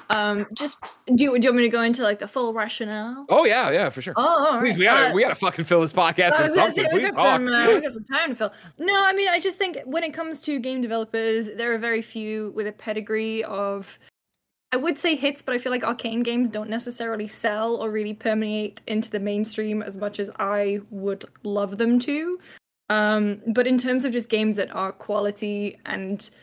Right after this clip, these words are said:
Speaker 1: that have a, such an incredible sense of world building, every single world that Arcane makes feels so precise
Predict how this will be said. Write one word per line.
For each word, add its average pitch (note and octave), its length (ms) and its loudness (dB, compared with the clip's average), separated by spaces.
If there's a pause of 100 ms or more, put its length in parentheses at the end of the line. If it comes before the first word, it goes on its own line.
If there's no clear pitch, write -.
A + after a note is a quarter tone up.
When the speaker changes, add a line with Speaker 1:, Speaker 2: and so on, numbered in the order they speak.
(240)
Speaker 1:
that G3 540 -2
have F#3+ 500 -4 (140)
a, - 120 -4
such - 200 -6
an D4 60 0
incredible A#3+ 800 2 (240)
sense A3+ 260 0
of G3+ 140 -4
world G3+ 340 -2
building, C4+ 460 0
every D4+ 280 0
single A#3 540 2
world G3 460 -2
that F#3 120 -8
Arcane G3 380 -8
makes G2 300 -10
feels G#2 500 -6 (520)
so A3+ 500 2 (960)
precise - 840 -2